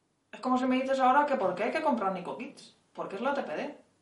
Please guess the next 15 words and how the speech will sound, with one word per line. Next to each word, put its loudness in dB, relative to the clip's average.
Decirme 0
por 0
qué 2
en 0
Portugal 4
están 0
pagando 4
por 0
un -2
Nico -2
Kid -8
cinco -4
euros -2
con -8
cincuenta. -8